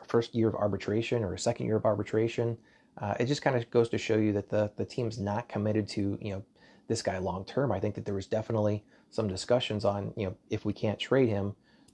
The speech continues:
do we D F A him? Something that they did with Renato Nunez last year. I forgot to remember, forget Renato Nunez from, uh, from the two thousand twenty team, you know, and also, uh, Hanser Alberto,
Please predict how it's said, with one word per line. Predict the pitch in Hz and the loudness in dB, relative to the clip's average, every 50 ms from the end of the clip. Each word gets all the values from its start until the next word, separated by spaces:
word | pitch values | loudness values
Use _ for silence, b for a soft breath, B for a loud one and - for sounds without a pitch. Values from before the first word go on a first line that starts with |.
| - | -8
do | - 95 | -6 -4
we | 92 90 | -4 -4
D | - 101 98 | -4 -4 -4
F | 90 - 117 | -2 0 2
A | |
him? | 123 127 123 117 | 2 2 2 0
Something | - 110 104 - 110 104 | -2 -4 -2 -2 -2 -4
that | 98 95 - | -4 -4 -4
they | 104 | -2
did | 101 104 104 110 | -2 0 -2 -2
with | 104 - | -6 -6
Renato | - 98 98 98 98 - - 95 | -6 -6 -6 -6 -6 -4 -4 -4
Nunez | 92 101 117 127 131 120 113 110 107 | -2 0 2 2 4 4 2 2 2
last | 107 107 110 107 - - | 0 -2 -2 -4 -4 -2
year. | 117 110 | -2 -2
I | 104 - | -2 -2
forgot | - - - - | -12 -20 -20 -18
to | - - | -16 -12
remember, | 101 104 113 117 107 101 - _ - - | -10 -8 -6 -6 -6 -8 -10 _ -12 -6
forget | 113 104 110 120 120 - B B B B B B B | -4 0 2 2 0 0 B B B B B B B
Renato | 110 107 98 101 - 107 | -2 -2 -2 0 0 0
Nunez | 98 101 110 117 107 104 101 101 101 - - - _ - - _ _ _ - | 0 2 2 2 2 2 2 0 0 -2 -6 -10 _ -20 -20 _ _ _ 2
from, | - 117 110 104 | 4 6 6 6
uh, | 104 101 101 101 101 104 - | 6 4 4 4 4 2 2
from | - 117 107 | 0 0 0
the | 101 | -2
two | - - - 117 | -4 -4 -6 -2
thousand | - - 107 104 101 101 95 | 2 4 4 4 4 0 -4
twenty | - - 113 117 120 | -2 0 0 0 0
team, | 117 - 104 101 104 101 101 b b b b b | 0 0 -2 -2 -2 -4 -4 b b b b b
you | - 185 | -2 0
know, | - - | 2 4
and | 175 180 | 4 4
also, | 180 180 - 175 165 151 135 127 - - | 4 2 4 4 4 4 4 2 0 0
uh, | 139 135 135 139 135 131 | 2 2 4 4 2 2
Hanser | - - - 147 143 156 147 | 0 -2 -4 -4 -2 -2 -2
Alberto, | 135 120 110 - 135 151 156 - - 95 90 98 - | -4 -4 -4 -2 0 0 0 0 0 -2 -2 -2 -8